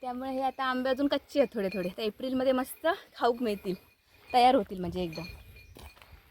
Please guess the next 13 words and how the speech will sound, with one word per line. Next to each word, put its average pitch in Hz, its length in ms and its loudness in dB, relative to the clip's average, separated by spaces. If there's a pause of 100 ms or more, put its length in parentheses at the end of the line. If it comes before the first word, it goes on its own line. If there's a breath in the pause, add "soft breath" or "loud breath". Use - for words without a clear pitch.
आम्ही 247 200 -8
कधी 269 200 -4
कधी 294 180 -6 (460)
शाळेत 262 220 2
जाताना 277 420 -2
ना 294 260 0
लोणचा 254 340 2
पण 277 160 2
बनवायचो, 214 500 0 (200)
घेऊन 220 260 0
जायचो 202 300 -6
असे 220 220 -8 (540)
कैरी 220 260 -6